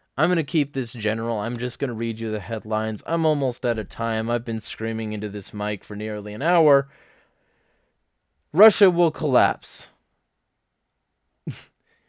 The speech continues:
And the U S will have to use its military to secure the country's nukes. Germany is going to have problems, and Poland will be one of Europe's leaders.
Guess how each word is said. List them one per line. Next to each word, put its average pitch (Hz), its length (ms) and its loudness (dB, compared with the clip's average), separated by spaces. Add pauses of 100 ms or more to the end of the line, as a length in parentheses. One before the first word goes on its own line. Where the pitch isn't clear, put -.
(640)
And 147 160 -2
the 151 60 4
U 180 220 6
S 190 220 6
will 165 120 0
have 170 240 4
to 185 60 -10
use 170 360 -4
its 156 160 -10
military 139 760 0
to 117 180 -10
secure 170 440 -4
the 180 80 -8
country's 156 500 -6
nukes. 131 560 -2 (460)
Germany 123 520 -2
is 98 160 -4
going 110 240 -4
to 104 60 -2
have 107 280 -2
problems, 143 500 -2
and 131 220 -6
Poland 196 460 2
will 117 160 -4
be 110 180 -6
one 113 180 -6
of 104 140 -10
Europe's 104 420 -6
leaders. 95 460 -8